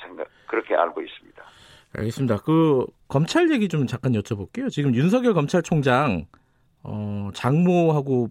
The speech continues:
Speaker 2: 부인 관련해가지고 수사를 하다가 지금 장모를 기소를 했습니다. 어,
Speaker 1: 네, 네.
Speaker 2: 부인은, 어, 불기소를 했고요. 어, 뭐 봐주기 수사 아니냐 이런 얘기도 있고 뭐 여러 가지 얘기들이 나오고 있는데,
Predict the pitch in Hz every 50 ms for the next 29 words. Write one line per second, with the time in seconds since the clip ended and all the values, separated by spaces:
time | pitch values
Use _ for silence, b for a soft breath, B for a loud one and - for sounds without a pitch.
0 | - - - 139 160 160 151 147 135 117 113 107 - 120 117 117 120 110 127 143
1 | 139 139 120 - 104 98 - 147 147 120 87 85 B B B B B B B -
2 | - 202 - 254 226 214 208 190 175 160 151 147 139 131 135 185 196 196 196 185
3 | 175 196 202 185 175 160 156 151 147 139 127 - - - 143 143 165 170 170 156
4 | 147 139 131 127 120 - - 151 147 247 262 233 170 160 - - 185 135 113 107
5 | 143 202 b b b b b b b b _ - 120 113 104 98 92 85 78 76
6 | 151 180 190 190 185 170 156 139 131 120 110 120 107 110 113 110 110 107 - 143
7 | 143 151 139 - 120 117 143 143 - - 101 95 135 214 - B B B B B
8 | B B B B B B B B B B B B - - 156 156 156 156 156 156
9 | 151 151 151 151 151 165 175 202 208 202 - 143 147 185 254 262 240 - 240 254
10 | 240 208 208 220 226 214 165 151 196 214 208 175 185 214 214 - 165 113 - _
11 | - - 151 131 143 175 139 98 95 113 - - - 131 139 147 170 180 208 202
12 | 196 147 151 170 170 214 214 214 156 101 113 151 196 202 165 143 131 135 160 226
13 | 202 123 120